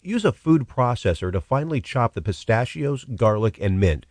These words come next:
Add lemon juice, yogurt, and oil into the feed tube continuously, forming a paste. You may add salt if desired, or if you're using unsalted pistachios.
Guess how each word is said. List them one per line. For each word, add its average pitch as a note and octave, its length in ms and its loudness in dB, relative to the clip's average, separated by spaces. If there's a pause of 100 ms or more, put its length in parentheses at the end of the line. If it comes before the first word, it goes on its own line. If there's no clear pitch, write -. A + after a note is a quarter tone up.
(320)
Add G2 200 2
lemon G#2 300 2
juice, F#2 380 -6
yogurt, G#2 400 2
and A#2+ 200 -2
oil A2+ 360 4
into A#2+ 160 -2
the A2+ 100 -2
feed D3 340 -8
tube A#2 220 0
continuously, G#2+ 920 0 (300)
forming F2+ 320 0
a E2+ 60 -2
paste. G2 400 2 (440)
You E3 140 2
may F3 180 4
add B2+ 200 4
salt B2+ 340 2
if F2 80 -8
desired, G#2 640 0
or B2 240 -4
if - 100 -6
you're A2+ 120 4
using G#2 500 2
unsalted G2+ 580 2
pistachios. F#2 960 -2